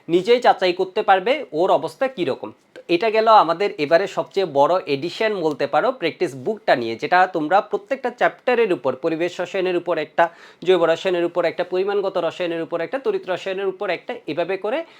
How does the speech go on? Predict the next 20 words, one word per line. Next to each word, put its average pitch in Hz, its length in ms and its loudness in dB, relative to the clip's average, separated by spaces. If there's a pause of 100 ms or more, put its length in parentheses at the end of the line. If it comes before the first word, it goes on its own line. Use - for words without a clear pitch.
(160)
বইগুলা 160 400 0
পেয়ে 151 260 2
যাবা। 98 180 -2 (840)
তো 156 60 2 (720)
এরপরে 208 480 6 (420)
সেকেন্ড 220 280 4 (100)
যদি 220 140 2 (140)
বলি, 175 200 0 (160)
তোমরা 165 180 0 (100)
জানো 170 220 2
হচ্ছে 190 220 -4
আমাদের 175 240 -2
সবচেয়ে 185 300 -6 (100)
বড় 156 200 2
একটা 175 140 -4 (120)
বিষয় 208 260 -4 (200)
ক্যামশিফু 139 480 -6
আমাদের 143 240 -4 (200)
অফলাইন 180 300 -4 (760)
ব্রাঞ্চে 143 300 -2